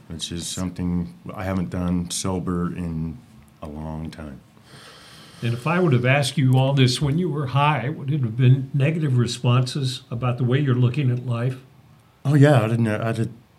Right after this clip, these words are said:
Speaker 1: told you this would never happen to me.
Speaker 2: Okay.
Speaker 1: Yeah.
Speaker 2: Well, you're a wonderful argument for recovery. It's
Speaker 1: <laughs>
Speaker 2: just, you know, and, uh,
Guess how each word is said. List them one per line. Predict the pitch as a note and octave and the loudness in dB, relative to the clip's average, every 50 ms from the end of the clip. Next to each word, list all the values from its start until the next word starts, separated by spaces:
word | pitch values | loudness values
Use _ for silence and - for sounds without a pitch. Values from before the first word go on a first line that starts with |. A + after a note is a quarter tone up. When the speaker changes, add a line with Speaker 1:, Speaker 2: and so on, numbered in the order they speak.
| _ _ _ _ _ _ _ | _ _ _ _ _ _ _
Speaker 1:
told | - G2+ G2+ G#2 - - | -6 -6 -6 -6 -4 -2
you | G#2 G#2 G2+ G2+ G2 F#2+ E2+ - - - _ | 0 2 2 2 2 -2 -4 -10 -16 -18 _
this | - G2 F#2+ - - | -8 -8 -6 -4 -2
would | F#2+ | 0
never | F#2+ G#2 A2+ G2+ F2+ | 0 0 0 0 -2
happen | F2+ E2+ E2 - E2 D2+ | -4 -6 -6 -8 -12 -12
to | - E2 | -10 -10
me. | E2 D#2+ D2+ - - - _ _ _ _ _ _ _ _ _ - B2 | -10 -10 -12 -14 -18 -20 _ _ _ _ _ _ _ _ _ -8 -8
Speaker 2:
Okay. | A#2+ B2 B2 C3 B2 - - - _ _ _ - | -6 -6 -6 -8 -8 -10 -10 -16 _ _ _ -8
Speaker 1:
Yeah. | F2 F#2 F#2 E2+ - - _ _ _ _ _ _ _ _ _ _ _ _ - | -6 -6 -6 -6 -8 -14 _ _ _ _ _ _ _ _ _ _ _ _ -8
Speaker 2:
Well, | C3 B2 A2 G2+ - - _ _ _ _ - - _ - _ _ _ - - - _ _ _ _ _ - - - - - _ _ - _ _ _ | -6 -6 -6 -8 -12 -18 _ _ _ _ -20 -20 _ -20 _ _ _ -20 -20 -20 _ _ _ _ _ -20 -20 -20 -20 -20 _ _ -20 _ _ _
you're | D#3 D3+ D3+ | 2 4 4
a | D3 | 8
wonderful | D3+ D#3 E3+ F#3+ F#3 E3 - F3 F3+ F3 E3 D#3+ D#3 - - | 10 10 10 10 8 6 6 6 8 8 8 8 6 6 6
argument | D#3+ G3 F#3 E3+ C#3+ E3 D#3 D3 D3+ C3 B2 | 6 8 8 8 8 8 8 6 4 0 -2
for | - - D3+ | -2 0 0
recovery. | C#3+ C#3 C3+ B2 B2 - E3+ G#3 G3 A3 G#3+ F#3+ - C3+ D3 | 2 4 2 2 2 2 0 2 4 4 4 4 4 2 0
It's | C3 - - - | 0 -2 -2 0
Speaker 1:
<laughs> | - - | 2 4
Speaker 2:
just, | - - - G#2+ A#2+ | 4 4 6 6 6
you | A#2+ - C#3+ D#3 | 6 6 4 0
know, | E3+ D3 D3 D3 D#3 | -4 -4 -4 -4 -4
and, | C#3+ A#2+ B2+ - - D#3 D#3 F3+ | -2 -2 -2 -2 -4 -4 -6 -6
uh, | - E3 D3+ C#3+ C#3+ | -6 -6 -6 -6 -6